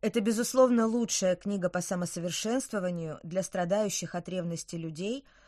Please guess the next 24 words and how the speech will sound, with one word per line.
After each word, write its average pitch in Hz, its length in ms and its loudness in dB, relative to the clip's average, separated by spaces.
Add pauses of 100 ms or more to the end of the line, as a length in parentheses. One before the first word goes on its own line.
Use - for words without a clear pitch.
(180)
которую 185 440 2
я 190 200 2
когда-либо 170 560 0
читал. 139 520 -8 (680)
Рейд 240 360 4
Уилсон, 165 680 -2 (160)
доктор 180 400 0
философии, 214 800 -4 (400)
автор 180 360 0
книги 214 540 0 (140)
«Как 214 240 0
остановить 175 600 -4
шум 175 340 -2
в 156 80 -10
голове». 156 540 -4 (2500)
У 190 80 -6
вас 202 200 6
проблемы 202 460 4
с - 100 -4
ревностью? 233 680 0 (480)
Она 190 240 2
мешает 190 420 4
вашим 185 300 0
отношениям? 190 800 0